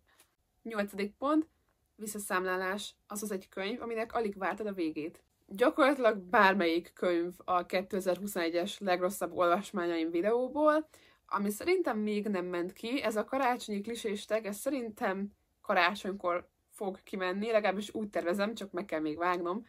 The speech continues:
mert akkor lenne leginkább hangulatos. Ilyen évvégi legjobb és legrosszabb olvasmányos videó, azok úgyis ezután fognak kimenni.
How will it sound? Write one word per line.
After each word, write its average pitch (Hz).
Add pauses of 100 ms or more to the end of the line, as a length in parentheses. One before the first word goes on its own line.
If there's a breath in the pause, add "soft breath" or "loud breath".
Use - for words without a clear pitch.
(520 loud breath)
mert 180
akkor 233
lenne 202
leginkább 190
hangulatos. 220
Ilyen 202
évvégi 233
legjobb 208
és 208
legrosszabb 202
olvasmányos 190
videó, 196
azok -
úgyis 196
ezután 202
fognak 185
kimenni. 208